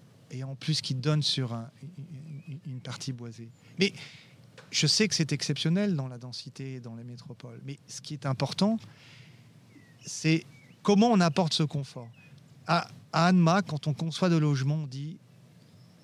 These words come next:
Tout logement doit avoir un espace extérieur. » Tout logement. Et, et je dirais même les T un, même les studios,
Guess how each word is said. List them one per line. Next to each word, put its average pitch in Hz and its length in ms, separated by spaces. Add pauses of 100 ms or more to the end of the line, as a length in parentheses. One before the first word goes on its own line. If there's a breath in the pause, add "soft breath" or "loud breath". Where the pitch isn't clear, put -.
Tout 240 140
logement 147 480 (760)
doit 135 140
avoir 127 260
un 123 120
espace 120 360
extérieur. » 110 420 (580)
Tout 247 200
logement. 139 340 (1400 loud breath)
Et, 180 200
et 180 40
je 151 120
dirais 202 280
même 214 300
les 185 120
T 156 220
un, 131 260
même 175 240
les 165 80
studios, 139 520